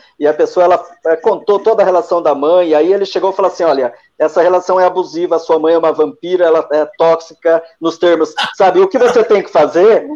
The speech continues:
é simplesmente, você: Olha, é, é mentira esse negócio que amor de mãe é o maior amor do mundo,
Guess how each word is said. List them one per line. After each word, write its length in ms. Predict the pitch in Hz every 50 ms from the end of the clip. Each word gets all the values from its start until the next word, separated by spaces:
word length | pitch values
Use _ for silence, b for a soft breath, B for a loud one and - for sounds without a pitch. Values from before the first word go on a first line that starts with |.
| - - - - -
é 80 | 180
simplesmente, 480 | 185 - 233 233 - 240 208 - 185 180
você: 220 | 180 175 170 - 233
Olha, 280 | 226 190 160 147 147 143
é, 300 | 131 139 165 180 165 175
é 40 | 190
mentira 460 | 233 233 214 214 - - 240 233 220
esse 140 | 202 - 185
negócio 340 | 180 175 180 185 185 -
que 60 | - -
amor 260 | 165 165 185 185 156
de 100 | 147 156
mãe 220 | 160 165 170 175
é 80 | 175 165
o 60 | 160
maior 280 | 165 165 165 165 160 160
amor 280 | 156 160 160 156 156
do 100 | 143 151
mundo, 420 | 147 151 165 190 214 208 147 151